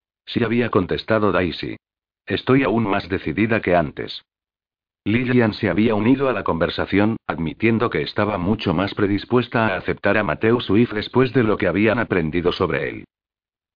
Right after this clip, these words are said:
Aunque había añadido, "Sería bastante agradable conocer cuál va a ser tu futuro apellido de casada". "Oh, ¿qué es un apellido?",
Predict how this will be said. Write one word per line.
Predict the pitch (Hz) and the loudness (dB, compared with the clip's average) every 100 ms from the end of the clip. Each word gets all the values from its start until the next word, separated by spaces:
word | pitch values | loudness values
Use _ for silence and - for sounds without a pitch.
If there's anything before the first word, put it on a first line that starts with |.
| _ | _
Aunque | 98 98 120 | -2 0 0
había | 92 107 113 92 | 0 0 -2 -2
añadido, | 90 82 104 117 117 - | 0 2 2 2 0 -4
"Sería | - 87 98 101 | -4 -2 0 0
bastante | 101 92 113 117 123 110 | -2 -4 -2 0 0 2
agradable | 98 76 95 110 113 | 0 0 0 0 -2
conocer | - 95 - 98 | 0 0 2 0
cuál | 95 85 80 | 2 0 2
va | 95 | 2
a | 92 | 2
ser | 101 101 | 0 -2
tu | 95 | -2
futuro | 92 101 101 135 117 | -2 0 2 2 2
apellido | 110 78 98 110 87 | -2 0 2 2 0
de | 78 | -4
casada". | 78 104 71 58 - _ _ _ _ _ _ _ | -4 -2 -4 -8 -14 _ _ _ _ _ _ _
"Oh, | - 95 117 - | -2 -2 -2 -4
¿qué | 127 101 | 2 2
es | 92 | 2
un | 104 | 0
apellido?", | 90 80 78 117 135 139 | 0 0 0 2 2 0